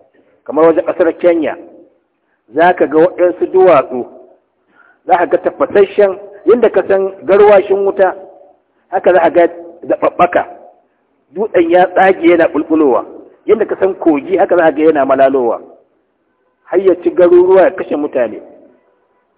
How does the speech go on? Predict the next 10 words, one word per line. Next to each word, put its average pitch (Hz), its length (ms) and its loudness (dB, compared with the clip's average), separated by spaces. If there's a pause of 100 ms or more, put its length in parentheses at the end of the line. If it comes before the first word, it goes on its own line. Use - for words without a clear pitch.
(580)
Wani 202 300 2
gurin 214 340 2
kuma 196 220 -2
tafasasshen 220 680 0
ruwa 220 260 4
ne, 190 180 -2 (640)
yadda 214 320 0
ka 185 160 -4
san 196 180 -2
tafasasshen 208 640 0